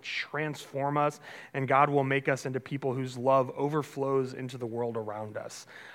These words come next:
Uh, let's be the best, healthiest versions of ourselves, of our church that we can be,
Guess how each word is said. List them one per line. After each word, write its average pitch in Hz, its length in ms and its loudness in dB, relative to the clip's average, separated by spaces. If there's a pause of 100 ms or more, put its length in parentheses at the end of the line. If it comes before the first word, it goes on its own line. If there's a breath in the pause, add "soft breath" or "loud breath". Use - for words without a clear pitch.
(100)
Uh, 139 140 6
let's 160 220 4
be 202 140 0
the 175 120 2
best, 156 600 2
healthiest 156 640 0
versions 135 500 -2
of 123 80 -4
ourselves, 123 540 0
of 117 120 0
our 117 80 -2
church 135 380 -4
that 123 100 -4
we 123 120 -6
can 120 180 -4
be, 120 340 -2